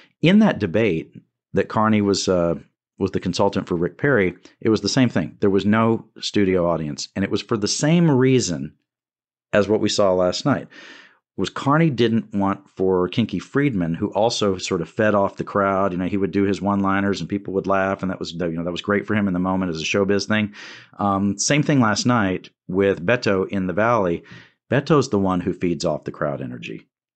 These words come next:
And he might have been able to turn in the kind of performance I was talking about with more of a real zinger if he had the crowd, you know, going with him. Um, but what Abbott's team, of course, wanted was to, to not have that at all.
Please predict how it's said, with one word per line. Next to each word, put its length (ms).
And 380
he 240
might 220
have 100
been 120
able 220
to 60
turn 260
in 80
the 80
kind 300
of 80
performance 420
I 80
was 140
talking 340
about 400
with 440
more 220
of 80
a 40
real 360
zinger 400
if 80
he 60
had 120
the 80
crowd, 500
you 60
know, 100
going 360
with 120
him. 200
Um, 480
but 160
what 180
Abbott's 580
team, 260
of 100
course, 260
wanted 280
was 140
to, 280
to 120
not 260
have 180
that 140
at 120
all. 340